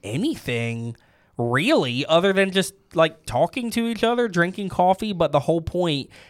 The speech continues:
is they were there, they had hair and makeup done, and it's like, okay, people can see what different focal lengths look like on this camera, different lens setups, different cameras, how does, how's the skin tone,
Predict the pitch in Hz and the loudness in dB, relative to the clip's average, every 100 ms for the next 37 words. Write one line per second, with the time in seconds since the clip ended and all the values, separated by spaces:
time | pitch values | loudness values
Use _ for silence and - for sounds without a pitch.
0 | _ 139 135 131 127 120 117 160 175 180 | _ -2 0 0 0 0 0 0 2 2
1 | 175 131 117 117 120 123 120 135 165 165 | 2 0 -2 -4 -2 -4 -2 0 0 2
2 | 147 147 143 143 139 127 127 107 - 127 | 0 2 4 4 2 0 0 -2 0 0
3 | 120 135 131 143 127 117 107 - _ - | 2 -2 0 0 -2 -4 -10 -18 _ -4
4 | 143 139 131 143 127 - 135 123 120 120 | -2 -2 -2 -4 -4 -4 -2 0 0 0
5 | 120 - 117 - 139 131 135 127 120 - | -4 -4 -4 0 0 0 0 0 -2 -6
6 | 131 117 123 120 120 113 - 151 139 139 | -6 -2 -2 -2 -4 -6 -6 -4 -2 2
7 | 135 131 - - - 123 123 117 135 135 | 2 2 -2 -10 -4 -2 -2 0 0 0
8 | 127 139 131 127 117 - 127 117 - 139 | 0 0 2 2 0 -4 -4 -6 -6 -4
9 | 131 127 127 123 113 117 117 117 107 123 | -2 2 2 2 -2 -2 -2 -2 -4 -4
10 | 113 107 107 - 139 131 - 135 131 127 | -4 -6 -8 -4 -4 -2 0 0 0 -2